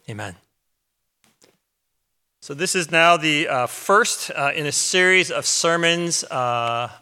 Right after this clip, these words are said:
I and Pastor Charles are planning to preach through this summer,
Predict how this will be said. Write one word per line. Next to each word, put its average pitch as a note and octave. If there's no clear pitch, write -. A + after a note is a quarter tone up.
I C#3+
and C#3
Pastor C3+
Charles D3
are B2
planning D3
to C3+
preach -
through F3
this D3
summer, G3+